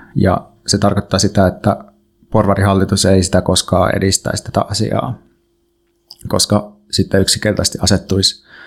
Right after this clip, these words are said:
väärälle puolelle jotakin tällaista, ö, jakolinjaa, vaikka vähän niinku liberaalia ja konservatiivia välillä tai jotain.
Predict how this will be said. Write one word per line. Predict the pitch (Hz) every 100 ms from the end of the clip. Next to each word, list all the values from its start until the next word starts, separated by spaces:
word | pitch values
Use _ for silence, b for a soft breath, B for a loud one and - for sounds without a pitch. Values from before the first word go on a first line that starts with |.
| B B B
väärälle | 127 117 110
puolelle | 104 107 98 95 95 104 B B
jotakin | 131 90 90 -
tällaista, | 95 92 - 98 - - _ _ b b b b b b b _ -
ö, | 92 90 95 -
jakolinjaa, | 104 101 101 104 92 - 101 101 101 101 98
vaikka | 101 - 107
vähän | 107 101
niinku | 101 104 101 B B B B -
liberaalia | 101 101 95 104 98 101
ja | 101
konservatiivia | 117 113 123 113 135 135
välillä | 131 131 131
tai | 131 123
jotain. | 117 123 117